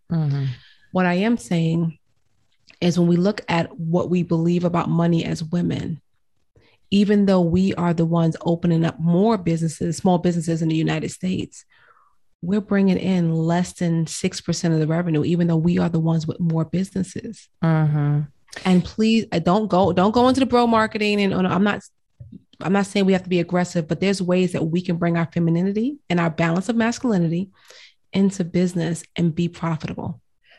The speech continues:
Speaker 1: So I, I definitely wanna get into that, but I do wanna address for, for people like us who are, like, helpers by profession, it is easy. So if you're a coach, a consultant, a speaker, um,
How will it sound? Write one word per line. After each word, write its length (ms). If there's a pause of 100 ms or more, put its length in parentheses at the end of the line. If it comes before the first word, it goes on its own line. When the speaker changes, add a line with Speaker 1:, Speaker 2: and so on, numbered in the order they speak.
(100)
Speaker 1:
So 320
I, 200
I 100
definitely 420
wanna 240
get 180
into 300
that, 240
but 100
I 60
do 180
wanna 180
address 360
for, 320
for 100
people 300
like 240
us 180
who 160
are, 340
like, 200
helpers 400
by 160
profession, 800
it 160
is 300
easy. 460
So 140
if 120
you're 120
a 40
coach, 300
a 40
consultant, 500
a 40
speaker, 760 (440)
um, 380